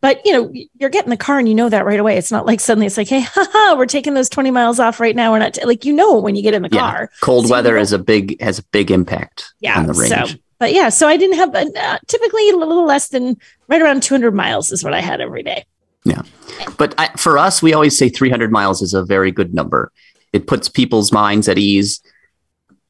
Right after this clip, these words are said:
Speaker 2: Um, it's a good amount to work with, so you don't have to charge every day or, or worry about D C fast charging if you're going on a slightly longer drive. And it gives you extra, a little bit of extra.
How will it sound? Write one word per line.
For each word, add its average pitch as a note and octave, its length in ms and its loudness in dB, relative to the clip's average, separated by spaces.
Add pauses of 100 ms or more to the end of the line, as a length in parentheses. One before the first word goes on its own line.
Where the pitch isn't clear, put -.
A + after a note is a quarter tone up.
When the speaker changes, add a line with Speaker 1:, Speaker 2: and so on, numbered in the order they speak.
Speaker 2:
Um, F2 580 -2
it's A#2+ 160 0
a A#2+ 60 0
good C3+ 180 2
amount A#2+ 360 2
to A#2 80 2
work G#2+ 340 -2
with, G#2+ 280 2 (540)
so - 160 -4
you G2 100 2
don't G#2 260 0
have A2 160 -4
to G#2+ 80 -2
charge G2+ 380 -2
every G2+ 240 -2
day G#2 420 2
or, F2 340 -6
or F2+ 200 0
worry G2 280 2
about F#2 280 -2
D G2 120 -2
C F#2 140 -4
fast F#2+ 320 -4
charging F#2 320 -2
if F#2 100 -4
you're G2 80 -2
going F#2 240 0
on F2+ 120 0
a F#2 40 -2
slightly F2 360 -2
longer F2+ 300 0
drive. F2+ 460 -2 (540)
And G#2 420 -2
it A#2+ 160 -2
gives D#3 220 2
you D#3+ 100 4
extra, G#2+ 480 -2 (460)
a A2 60 -4
little D#3 180 2
bit D#3+ 100 4
of C#3 60 0
extra. F#2 460 -4